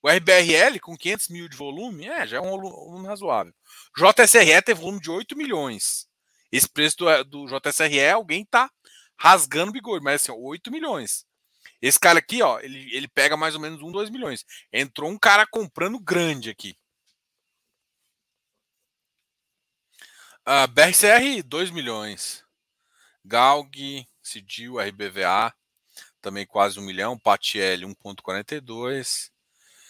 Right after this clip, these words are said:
Tegar, dois milhões também. H G L G, voltando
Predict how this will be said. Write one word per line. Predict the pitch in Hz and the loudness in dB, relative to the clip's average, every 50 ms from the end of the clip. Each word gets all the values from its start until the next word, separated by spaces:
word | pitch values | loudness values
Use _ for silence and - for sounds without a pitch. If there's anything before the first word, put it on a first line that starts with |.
| _ _ _ - - - - - - _ _ _ _ | _ _ _ -20 -18 -18 -18 -20 -20 _ _ _ _
Tegar, | _ - 147 123 120 139 135 131 127 110 98 - - - - - _ _ | _ 4 4 6 6 8 10 10 10 10 8 6 2 -6 -12 -16 _ _
dois | 117 113 123 123 113 | -8 -6 -6 -6 -6
milhões | 107 104 101 104 107 104 - | -8 -8 -8 -6 -4 -6 -4
também. | - 139 131 131 127 127 131 135 139 139 135 135 131 123 - - - - - - - - _ _ _ _ _ _ _ _ - | -4 -4 -4 -4 -2 -2 -2 -2 -2 -2 -4 -8 -10 -12 -14 -16 -16 -16 -18 -20 -20 -20 _ _ _ _ _ _ _ _ -2
H | 123 117 123 117 | 0 2 2 2
G | - - 131 | 2 0 -2
L | 139 127 117 | -2 -4 -6
G, | 104 - 104 101 95 82 - _ _ _ _ _ _ _ - _ _ _ _ _ _ _ _ _ _ _ _ _ _ _ | -6 -6 -4 -4 -4 -6 -6 _ _ _ _ _ _ _ -20 _ _ _ _ _ _ _ _ _ _ _ _ _ _ _
voltando | 110 117 120 117 110 - 117 117 117 113 104 | -2 -2 -2 0 0 0 0 0 0 -4 -14